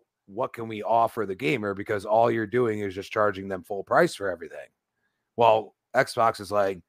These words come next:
"Hey, you wanna play Avowed? Hey, you wanna play Hellblade? Hey, you wanna play Starfield? Hey, you wanna play Call of Duty?" Like, like,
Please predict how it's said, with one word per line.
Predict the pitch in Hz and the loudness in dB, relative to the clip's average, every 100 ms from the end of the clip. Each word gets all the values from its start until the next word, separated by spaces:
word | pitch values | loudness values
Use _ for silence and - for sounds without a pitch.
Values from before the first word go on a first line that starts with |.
| _ _ _ _ - | _ _ _ _ 0
"Hey, | 170 | 2
you | 147 107 | 2 0
wanna | 120 | 0
play | 104 131 127 | 0 -2 -2
Avowed? | 90 107 131 131 127 123 123 _ _ _ | 2 4 6 6 4 0 -6 _ _ _
Hey, | 127 | -2
you | 135 117 | 0 0
wanna | 110 107 | -2 -2
play | 113 110 | -4 -4
Hellblade? | 92 139 127 123 131 127 120 117 - _ _ _ - | 2 2 2 0 0 0 -2 -6 -12 _ _ _ 2
Hey, | 160 135 | 2 2
you | 120 | 0
wanna | 117 | -2
play | 123 113 | -4 -8
Starfield? | - 135 127 117 123 127 120 117 113 - _ _ | -4 -2 0 -2 -6 -4 -2 -4 -6 -10 _ _
Hey, | 175 190 | -2 0
you | 131 120 | 0 0
wanna | 113 | -2
play | - 117 | -4 -8
Call | - 139 123 | 0 2 2
of | 113 | 0
Duty?" | 101 147 135 131 127 117 _ _ _ _ - | 0 0 0 0 -2 -4 _ _ _ _ 2
Like, | 143 | 6
like, | 143 143 | 6 4